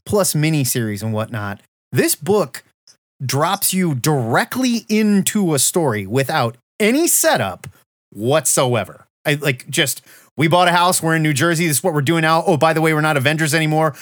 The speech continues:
but the Avengers are all over the place. Go." <laughs> And it was just crazy.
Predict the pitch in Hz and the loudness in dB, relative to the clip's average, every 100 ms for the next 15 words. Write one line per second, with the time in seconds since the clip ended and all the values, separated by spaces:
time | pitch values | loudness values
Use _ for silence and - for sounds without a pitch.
0 | - 151 135 123 165 165 147 160 156 151 | -6 -2 0 2 2 0 2 2 2 2
1 | 147 131 156 147 127 147 113 - - - | -2 0 0 0 0 0 0 -4 -20 -20
2 | - 131 - 269 240 - 285 - 285 311 | -12 -8 -4 -2 -2 -2 -4 -2 -2 0
3 | 302 311 - 330 - 349 - 403 349 - | 0 -2 -2 -6 -4 -6 -4 -4 -6 -8
4 | _ - 440 - - - - 415 440 494 | _ -2 -2 -2 -6 -8 -6 -6 -2 -2
5 | 523 539 277 - - - - | -2 -2 -4 -6 -12 -10 -12